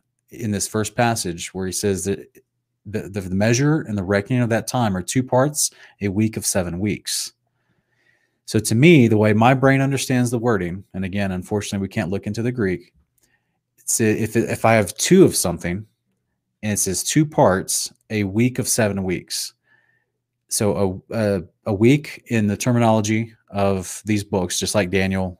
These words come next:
and also the Book of Jubilees, is seven years. So if you have a seven years of seven weeks, that's biblical math. <laughs> Who knew that,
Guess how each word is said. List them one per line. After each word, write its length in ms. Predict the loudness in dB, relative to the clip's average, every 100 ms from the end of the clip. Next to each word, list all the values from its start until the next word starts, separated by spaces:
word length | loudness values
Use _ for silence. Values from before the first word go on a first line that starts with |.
| -10
and 100 | -6
also 220 | -4 -4
the 60 | -6
Book 180 | -6
of 60 | -4
Jubilees, 640 | -6 -2 -2 -2 -2 -8 -12 _ -20 _ -6
is 140 | -2
seven 440 | 0 4 4 4 2
years. 680 | 2 2 0 -2 -2 -6 _ _ _ _ _ _
So 220 | -4 2 2
if 140 | 2
you 80 | 0
have 200 | 2 2
a 140 | 0 -2 -8 -4
seven 580 | 0 4 4 6 4
years 800 | 4 4 4 4 2 0 -4 -6 _ _ _ _
of 460 | 2 2 2 -4 -4
seven 520 | 0 4 4 4 0
weeks, 580 | 0 0 0 -2 -2 -6 _ _ _ _ _ _ _
that's 400 | 0 2 0 -2 _ -20 _ _ -20 -20 -20 -20 -20 -6 4
biblical 640 | 6 6 6 6 6 6
math. 460 | 6 4 4 -4 -6 -6 2 2 4 0 0 -10 -12
<laughs> 120 | 0
Who 100 | 6
knew 240 | 8 8 8
that, 240 | 6 4